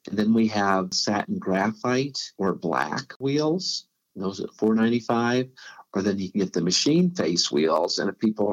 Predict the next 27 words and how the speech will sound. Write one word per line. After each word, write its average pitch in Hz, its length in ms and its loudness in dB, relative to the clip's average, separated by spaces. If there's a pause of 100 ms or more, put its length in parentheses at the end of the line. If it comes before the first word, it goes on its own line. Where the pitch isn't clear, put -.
(140)
remember 98 460 -2
the 90 280 0 (140)
silver 117 420 2
show 85 280 -2
car 69 420 -2
that - 140 -4
was - 180 -6
used - 200 -6
a - 60 0
lot, 67 360 0 (100)
a 85 140 -4
lot 90 180 -4
of - 60 -14
people - 260 -4
like - 240 -2
those. - 320 -2
Are 62 60 -4
really 95 640 -6
upright 98 800 -2
and 90 280 -2
you 98 80 -4
really 92 160 0
set 87 220 -2
the 87 100 -4
car 90 320 -2
off 92 240 -2
nicely. 92 640 -2